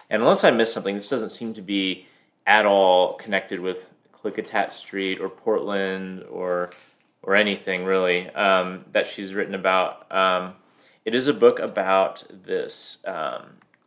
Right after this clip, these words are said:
kid named Lee Botts, and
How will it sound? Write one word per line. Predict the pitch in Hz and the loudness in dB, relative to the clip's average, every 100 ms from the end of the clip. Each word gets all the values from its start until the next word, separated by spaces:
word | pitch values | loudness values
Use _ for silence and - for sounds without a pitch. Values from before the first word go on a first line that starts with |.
| _ | _
kid | - 170 170 127 | -4 0 0 2
named | 107 101 98 | 0 0 -2
Lee | 110 | -4
Botts, | 104 87 92 104 - - - - _ _ _ _ - | -4 -4 0 0 -2 -8 -12 -12 _ _ _ _ 2
and | 113 110 107 107 104 104 - | 4 4 4 4 2 -2 -10